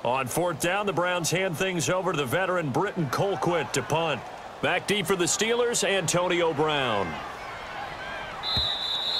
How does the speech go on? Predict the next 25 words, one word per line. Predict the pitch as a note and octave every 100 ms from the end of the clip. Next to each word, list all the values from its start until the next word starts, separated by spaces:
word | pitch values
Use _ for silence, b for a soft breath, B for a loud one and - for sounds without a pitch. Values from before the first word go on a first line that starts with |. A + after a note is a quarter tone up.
| - - - - - - - - - - - - - - - - - -
Back | G3 G3
with | F#3 -
Charles | F#3+ F#3+ F3+ C#3+
Davis, | F#3 A#3 C4+ C4 -
I'm | D3
Brandon | C3 D#3+ E3 D3
Gaudin. | C#3 G3 A#3 C4+
The | A3
Browns | D3 E3+ A#3 A#3+ G#3+ F3 C#3+
with | E3+
a |
football | D#3+ F#3+ G3+ F3+ E3
to | D#3
begin | D3+ D#3 D#3+
quarter | B2 E3+ F#3 E3
number | D#3 C#3+
two. | C3 F#3 A3+ B3+ A#3 - -
They | A2+ C#3+
are, | F#3 F#3
however, | E3 E3 E3+ E3
facing | E3 F3+ E3+ F3+ D#3
a | D#3 D3+
fourth | - G3 A#3 A#3 -
down | G3+ G3 F3+ C#3
situation. | - D#3 - C#3+ C3+ A#2+ - F#2+